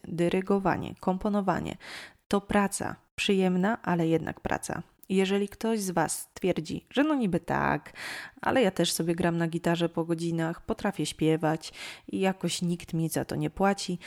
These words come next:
to jeżeli Was to jakkolwiek pocieszy, to powiem Wam w sekrecie, że piekę świetne ciasta. Znajomi potwierdzą. I też mi za nie nikt nie płaci. I nie nazwałabym się cukiernikiem.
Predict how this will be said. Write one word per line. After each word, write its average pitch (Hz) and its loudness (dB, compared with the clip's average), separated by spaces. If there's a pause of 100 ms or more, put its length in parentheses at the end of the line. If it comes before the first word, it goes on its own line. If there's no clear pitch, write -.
(260)
to 196 4
jeżeli 180 4
Was 175 2
to 160 2
jakkolwiek - 0
pocieszy, - 2 (260)
to 170 4
powiem 165 4
Wam 160 -4
w - -8
sekrecie, - 0
że 165 0
piekę 165 -4
świetne 196 -2
ciasta. - -8 (220)
Znajomi 170 0
potwierdzą. - -4 (240)
I 190 -2
też - 2
mi 151 -2
za - 0
nie - -8
nikt 185 -10
nie 165 -2
płaci. - -4 (240)
I 220 4
nie 214 2
nazwałabym - 0
się - -8
cukiernikiem. - -6